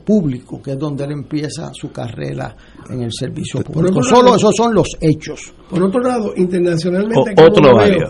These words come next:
Speaker 3: otra batalla.
Speaker 2: Internacionalmente, ¿cómo me veo? Pues mira, yo presenté la querella de, del voto presidencial ante la Organización de Estados Americanos, que ya había decidido a favor del territorio de Washington que procedía.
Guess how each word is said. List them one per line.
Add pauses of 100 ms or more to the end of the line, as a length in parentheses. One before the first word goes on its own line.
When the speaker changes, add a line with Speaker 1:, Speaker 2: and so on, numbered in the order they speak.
(260)
Speaker 3:
otra
batalla.
Speaker 2:
Internacionalmente,
¿cómo
me
veo? (340)
Pues
mira, (160)
yo
presenté
la
querella (340)
de, (180)
del
voto
presidencial
ante
la
Organización
de
Estados
Americanos, (440)
que
ya
había
decidido
a
favor
del
territorio
de
Washington
que
procedía.